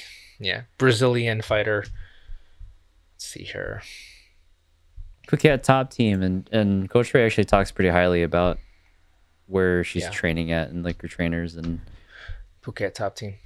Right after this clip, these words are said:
Speaker 1: Yep.
Speaker 2: it's an interesting, uh, still nothing about the age.
Speaker 1: Yeah.
Speaker 2: It's crazy.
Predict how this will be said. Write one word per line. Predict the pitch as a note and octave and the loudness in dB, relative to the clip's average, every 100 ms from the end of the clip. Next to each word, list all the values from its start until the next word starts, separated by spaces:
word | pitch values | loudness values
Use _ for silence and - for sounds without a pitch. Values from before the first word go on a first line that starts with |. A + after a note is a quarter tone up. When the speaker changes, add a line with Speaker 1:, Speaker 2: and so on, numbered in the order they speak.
| - | -2
Speaker 1:
Yep. | A2 | -2
Speaker 2:
it's | - | 2
an | B2+ | 4
interesting, | C3 B2 B2+ - C#3 B2 A#2+ A2+ A2 G#2+ G#2 - - - - - | 4 4 2 2 4 6 6 6 4 2 0 -8 -20 -20 -4 -2
uh, | G2+ G2 G2 - - - - - - _ _ _ _ _ _ _ _ - _ _ _ _ _ _ C3 C3 C3 C3+ - - - _ _ _ _ _ | 0 0 -2 -4 -14 -20 -20 -20 -20 _ _ _ _ _ _ _ _ -20 _ _ _ _ _ _ -20 -20 -18 -14 -14 -16 -20 _ _ _ _ _
still | - F#3 | -6 -4
nothing | A#3+ A3 | -2 -2
about | G3+ F#3 | -2 -2
the | E2 | -2
age. | C#2+ D#3+ A2 | -2 -2 -2
Speaker 1:
Yeah. | G2 | -8
Speaker 2:
It's | - | -10
crazy. | - A#2+ A#2 F#2 | -4 -2 -2 -4